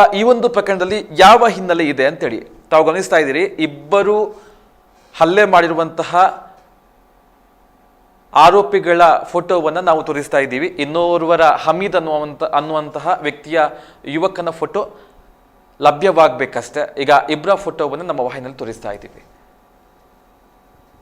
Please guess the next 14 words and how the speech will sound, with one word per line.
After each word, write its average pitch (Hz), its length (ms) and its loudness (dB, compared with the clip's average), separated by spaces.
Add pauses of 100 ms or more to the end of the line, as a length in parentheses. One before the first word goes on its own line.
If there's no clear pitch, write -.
(340)
ಈ 156 100 0 (1900)
ರಫೀಕ್ 214 880 0 (320)
ಆಮೇಲೆ 175 500 4
ಶಬೀರ್, 175 520 0 (1120)
ಈ 151 180 2
ಹಲ್ಲೆ 175 300 0
ನಡೆಸಿದಂತಹ 190 580 -2 (480)
ಹ್ಯಾರಿಸ್ 185 460 4
ಇರ್ಬೋದು, 170 440 -2
ಹಮೀದ್ 160 380 -2
ಇರ್ಬೋದು, 160 360 -2
ಇನ್ನೊಬ್ಬ 170 300 -2
ವ್ಯಕ್ತಿ 156 340 -2
ಇರ್ಬೋದು, 123 380 -10